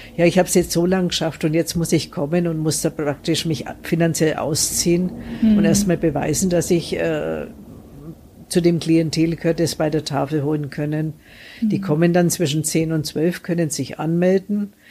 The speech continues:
Speaker 2: Mhm.
Speaker 1: Wir haben dann den Leistungsbescheid, den scannen wir ein, damit wir halt einfach einen Nachweis haben.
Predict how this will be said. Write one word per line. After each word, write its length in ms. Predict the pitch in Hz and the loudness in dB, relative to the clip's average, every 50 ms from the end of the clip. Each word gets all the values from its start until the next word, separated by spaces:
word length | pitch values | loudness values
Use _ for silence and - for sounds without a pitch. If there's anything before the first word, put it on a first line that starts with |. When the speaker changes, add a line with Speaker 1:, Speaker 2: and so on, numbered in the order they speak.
| - - | 0 2
Speaker 2:
Mhm. 140 | 240 226 214 - | 2 4 4 6
Speaker 1:
Wir 320 | 160 165 165 170 180 - 175 - - | 6 6 6 6 4 2 -2 -2 -2
haben 200 | 156 170 175 160 | 0 0 2 0
dann 300 | 156 151 156 165 160 - | 0 -2 -2 -2 -2 2
den 160 | 170 160 147 | 2 2 2
Leistungsbescheid, 960 | 139 139 139 151 147 - 196 185 170 - - - 185 165 - 175 165 170 170 156 | 2 2 2 2 2 2 2 0 0 -2 -2 -2 -2 -2 0 0 2 2 2 2
den 160 | 175 160 151 | 2 0 0
scannen 480 | 147 - - 151 147 151 160 156 151 139 | -2 -2 -2 -2 0 2 0 0 0 0
wir 200 | 143 139 - - | -2 -2 -2 -2
ein, 320 | - 135 156 170 185 202 | -2 0 2 2 2 2
damit 300 | 190 180 156 156 156 - | 2 2 0 -2 -2 -2
wir 80 | 160 143 | 0 0
halt 140 | 151 - - | 0 0 0
einfach 280 | 156 151 143 147 131 | -2 -2 -4 -4 -4
einen 140 | 147 143 131 | -4 -4 -2
Nachweis 560 | 139 143 139 - - 190 180 175 - - - | -4 -4 -6 -4 -2 0 0 0 0 -2 -4
haben. 240 | 160 170 175 185 180 | -4 -4 -4 -4 -6